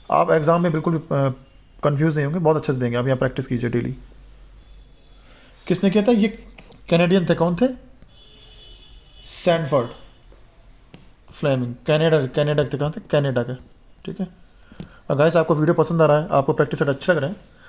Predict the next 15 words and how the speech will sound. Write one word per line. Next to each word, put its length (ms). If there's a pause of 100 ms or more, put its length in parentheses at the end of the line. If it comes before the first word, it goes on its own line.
(160)
तो 60
आप 100
please 220
हमारे 140
चैनल 140
को 60
सब्सक्राइब 380
कीजिए 160
please, 580 (420)
और 200
like 280
कीजिए 220
video 180
को 60
हमारे। 220